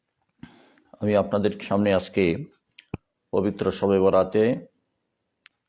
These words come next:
হাদিসের ভাষ্য অনুযায়ী কিছু লোকদেরকে আল্লাহ ক্ষমা করবেন না। আমি যে হাদিসগুলি গত তারিখে দালিলিক আলোচনায় করেছিলাম, সেখানে তিন প্রকার লোকের কথা হাদিস শরীফে বলা হয়েছে।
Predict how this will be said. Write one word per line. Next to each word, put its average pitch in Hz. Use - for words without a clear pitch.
হাদিসের 98
ভাষ্য 90
অনুযায়ী 92
কিছু 104
লোকদেরকে 92
আল্লাহ 90
ক্ষমা 87
করবেন 73
না। 69
আমি 87
যে 92
হাদিসগুলি 95
গত 95
তারিখে 90
দালিলিক 92
আলোচনায় 90
করেছিলাম, 90
সেখানে 104
তিন 117
প্রকার 110
লোকের 107
কথা 92
হাদিস 95
শরীফে 87
বলা 82
হয়েছে। -